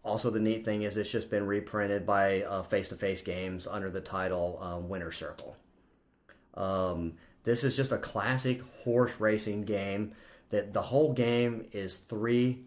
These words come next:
horse races. And basically, you're trying to bet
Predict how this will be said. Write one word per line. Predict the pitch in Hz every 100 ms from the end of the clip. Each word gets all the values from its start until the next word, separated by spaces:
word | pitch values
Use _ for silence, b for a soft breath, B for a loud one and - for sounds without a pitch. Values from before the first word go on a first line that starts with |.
| -
horse | - 123 113 87
races. | 90 85 - 73 - b b b b -
And | 101 98 95 87 -
basically, | 117 135 127 120 120
you're | 110 110 123
trying | - 110 117
to |
bet | 101 110 104 101